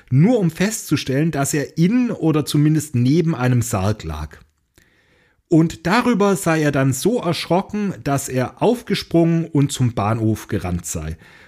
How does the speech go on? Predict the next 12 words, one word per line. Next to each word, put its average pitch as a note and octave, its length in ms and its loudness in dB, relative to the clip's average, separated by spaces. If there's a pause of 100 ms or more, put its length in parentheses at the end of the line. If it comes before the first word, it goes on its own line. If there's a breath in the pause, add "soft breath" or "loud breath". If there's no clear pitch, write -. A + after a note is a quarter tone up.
(180 loud breath)
um F3+ 340 4
von B2 220 0
dort D#3 240 0
aus C3+ 320 0 (100)
nach D3 220 -2
Hause, A2+ 580 0
also A2+ 240 0
nach D3 140 0
Böhmen G#2 360 2
zu - 140 -6
fahren. C#2+ 380 -12 (840 soft breath)
Und F#3+ 240 2